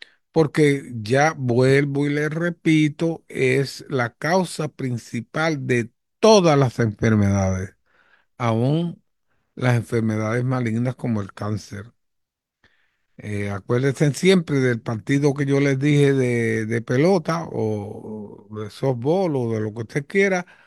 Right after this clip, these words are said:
donde son dos equipos, el, las células cancerosas y las células beneficiosas, y que cada vez que usted hace un movimiento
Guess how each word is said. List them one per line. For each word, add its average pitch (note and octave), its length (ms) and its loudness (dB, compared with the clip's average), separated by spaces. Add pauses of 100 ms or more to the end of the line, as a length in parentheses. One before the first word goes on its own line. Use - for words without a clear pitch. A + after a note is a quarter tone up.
(560)
donde C3+ 680 4
son F#3+ 560 0
dos F3 420 2
equipos, A#2 600 -2
el, G#2+ 260 -4
las A2+ 180 -4
células G3+ 440 2
cancerosas G3 720 0 (580)
y D3 160 2
las C3 200 2
células E3 640 2 (280)
beneficiosas, B2+ 960 -2 (560)
y C3+ 120 0
que C3 180 -4
cada F#3+ 240 2
vez G#3+ 160 2
que A3 100 2
usted G3+ 280 2
hace F#3+ 520 0 (680)
un E3 220 4
movimiento F#3+ 1000 4